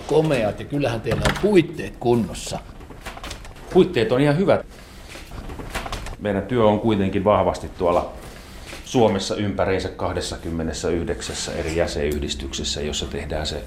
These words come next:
Speaker 2: oikein se arkityö.
Speaker 1: Eiks näitä ensi- ja turvakoteja ole suurin piirtein sama määrä? Ja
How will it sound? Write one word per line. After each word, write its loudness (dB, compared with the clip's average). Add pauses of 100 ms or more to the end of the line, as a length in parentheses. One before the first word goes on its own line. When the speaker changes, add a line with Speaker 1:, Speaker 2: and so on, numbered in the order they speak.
(400)
Speaker 2:
oikein 2
se -6
arkityö. -2 (160)
Speaker 1:
Eiks 0
näitä 8 (480)
ensi- 6
ja 6
turvakoteja 4
ole 0
suurin 2
piirtein 0
sama 4
määrä? 4
Ja 0